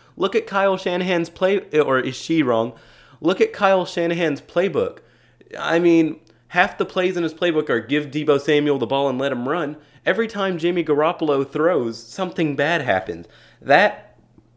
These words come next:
win at Lambeau Field, that wasn't due to Jimmy Garoppolo. That was completely due to the defense. That was completely due to special teams and that block.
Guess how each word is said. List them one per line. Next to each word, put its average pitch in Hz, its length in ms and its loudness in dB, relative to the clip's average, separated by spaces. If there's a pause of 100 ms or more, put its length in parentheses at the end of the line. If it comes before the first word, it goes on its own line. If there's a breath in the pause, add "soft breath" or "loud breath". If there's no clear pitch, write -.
win 160 420 4
at - 180 4
Lambeau 160 480 2
Field, 202 420 -2 (760)
that 143 300 2
wasn't 165 300 2
due 143 160 2
to 139 80 2
Jimmy 131 320 -2
Garoppolo. 123 760 0 (280 soft breath)
That 170 140 2
was 190 120 -2
completely 175 720 0
due 110 400 0
to 139 140 -6
the 117 80 -2
defense. 101 680 -6 (240 soft breath)
That 151 120 2
was 160 140 2
completely 196 520 -2
due 165 140 6
to 147 80 4
special 143 360 -2
teams 139 320 -2
and 127 120 -2
that 110 160 -4
block. 120 400 -2